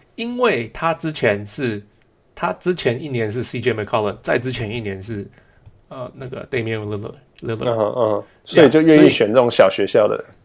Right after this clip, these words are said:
Speaker 1: 所以，对，结果大家，不是，他被选到了以后，大家的反应是没听过这个人，可是是不是像那种球员？
Speaker 2: 对，对，对，yeah，
Speaker 1: Yeah，
Speaker 2: yeah，
Speaker 1: yeah，
Speaker 2: yeah。
Speaker 1: 那可是大家都说，OK，他不会投球，可是，呃，他听说他很会防守，然后，呃，
Speaker 2: 嗯哼。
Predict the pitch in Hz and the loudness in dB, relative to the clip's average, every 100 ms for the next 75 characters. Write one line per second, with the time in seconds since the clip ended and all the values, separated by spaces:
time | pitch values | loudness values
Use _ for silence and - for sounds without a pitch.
0 | _ - 180 151 - 185 - 180 180 175 | _ 2 2 4 2 4 4 2 -2 -4
1 | - _ - 185 143 - 180 226 185 - | -10 _ 0 2 0 0 0 2 2 0
2 | 107 104 147 113 117 123 185 170 156 139 | -2 2 4 4 2 -4 -2 0 0 0
3 | 104 110 120 117 104 _ - 127 156 160 | -2 -4 -6 -6 -8 _ -6 -4 -2 -2
4 | 151 120 98 95 - 117 139 - 135 110 | 0 0 0 -6 -8 -6 -4 -4 -2 -2
5 | 127 107 113 110 107 - - - - _ | -2 -2 -2 -4 -6 -14 -18 -18 -20 _
6 | - 117 107 104 - - - 120 117 - | 4 4 6 2 0 -4 -2 0 0 -2
7 | 127 - - _ 139 135 131 - 143 135 | -4 -8 -10 _ -4 -4 -4 0 0 2
8 | 139 143 156 143 143 151 139 135 151 131 | 2 4 8 8 8 6 6 4 4 4
9 | 135 113 107 107 104 113 107 123 113 - | 4 4 0 0 -4 -2 0 2 2 -2
10 | - _ - 101 98 - 120 117 131 123 | -20 _ -6 -4 -4 -4 0 2 2 2
11 | 120 117 107 117 98 104 - - - 98 | 2 2 2 0 -2 -2 -6 -6 -4 -2
12 | 107 107 - 95 104 104 | -2 -2 -2 -2 -2 -4